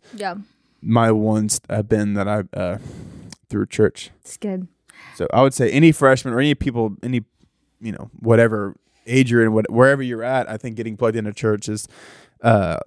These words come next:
Speaker 2: the biggest thing that you can do, and just taking those relationships seriously.
Speaker 1: Yeah. I mean, if you're wanting faith-based friends, the best place to find faith-based friends is people who are going to church who are pursuing faith-based things. And so I think ultimately it comes down to surrounding yourself with people who are pursuing Jesus,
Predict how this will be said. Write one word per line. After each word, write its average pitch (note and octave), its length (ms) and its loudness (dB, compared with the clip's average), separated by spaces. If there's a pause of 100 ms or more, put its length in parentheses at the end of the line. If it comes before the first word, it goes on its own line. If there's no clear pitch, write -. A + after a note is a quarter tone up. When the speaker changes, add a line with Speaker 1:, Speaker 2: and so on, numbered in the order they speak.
(220)
Speaker 2:
the A2 160 -4
biggest A2+ 380 0
thing G#2+ 160 -8
that - 80 -8
you G#2 100 -6
can G2 160 -10
do, G#2+ 280 -4
and G2 320 -10
just - 220 -10 (320)
taking A2+ 360 0
those G#2 240 -2
relationships G#2 580 -10
seriously. - 420 -8 (100)
Speaker 1:
Yeah. A#3+ 260 0
I - 340 -20
mean, B3+ 80 2
if A3+ 120 4
you're A#3+ 120 -2
wanting C4 220 4
faith-based G#3 640 -2
friends, F#3+ 480 -6
the F#3+ 80 -10
best F#3+ 300 -4
place F#3+ 240 -6
to F#3 80 -4
find F3+ 360 -6
faith-based F#3 520 -8
friends F3+ 320 -8
is F3+ 320 -4 (160)
people G3 240 -8
who F#3+ 80 -6
are F#3 80 -6
going F#3 220 -8
to F3+ 40 -8
church F#3+ 300 -6
who G3+ 80 -4
are F#3 80 -2
pursuing F#3 560 -8
faith-based F3 640 -8
things. F3 340 -14
And F#3 160 -12
so F#3+ 240 -10 (460)
I G#3+ 80 -4
think A#3 240 0
ultimately G#3+ 340 -2
it G3 40 -10
comes G3 260 -8
down F#3 280 -4
to F#3 340 -4
surrounding G3+ 280 -2
yourself F#3+ 320 0
with F3+ 60 -12
people F#3+ 220 -6
who F#3+ 100 -2
are F3+ 100 -2
pursuing F3+ 540 -6
Jesus, F#3+ 480 0